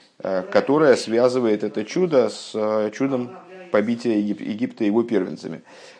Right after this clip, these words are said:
Э, "Нит брэнгензик анандер там, афил не талстам", Нойсов, не приводя других причин, других, э, мотивов на, на такому, такому названию,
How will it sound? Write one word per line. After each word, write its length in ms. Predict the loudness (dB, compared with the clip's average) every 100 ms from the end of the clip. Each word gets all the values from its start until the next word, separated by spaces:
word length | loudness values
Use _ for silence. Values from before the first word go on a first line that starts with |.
| -4
Э, 240 | 2 2
"Нит 460 | 2 -2 -2 -4 -2
брэнгензик 680 | 0 0 0 -4 -4 -4 -6 -12 -18 -18 -6
анандер 600 | 2 2 4 2 2 0 0 0
там, 360 | 2 2 0
афил 320 | -2 -2 -4 -4
не 160 | -4
талстам", 720 | 0 0 0 0 0 0 0
Нойсов, 300 | 0 0 -2
не 160 | -4 -6
приводя 480 | -2 0 2 0 -2
других 500 | -2 -4 -4 -8 -6
причин, 500 | -6 -6 -8 -10 -6
других, 440 | -6 -4 -6 -6
э, 360 | -4 -2 0 -2
мотивов 460 | -2 -4 -2 -4 -4
на, 200 | -10 -10
на 400 | -8 -6 -6 -6 -10 -20 -20 -14 -12 -4
такому, 340 | -4 -4 -4
такому 280 | -2 -2 0
названию, 480 | 0 2 0 0